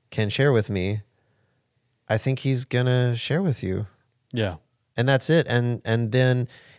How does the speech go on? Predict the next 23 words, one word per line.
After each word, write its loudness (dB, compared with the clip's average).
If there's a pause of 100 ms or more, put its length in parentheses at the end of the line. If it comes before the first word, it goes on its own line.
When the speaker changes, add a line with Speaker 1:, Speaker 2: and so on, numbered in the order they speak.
(120)
Speaker 1:
and 0
then 4
at -2
the 2
end 2
of -2
the 2
day, 2 (260)
I -4
think -2
what 0
you're 0
saying 0
is, 0 (320)
at -12
the 0
end 2
of 0
the 2
day, 4 (1400)
receiving 2
or 4
not, 2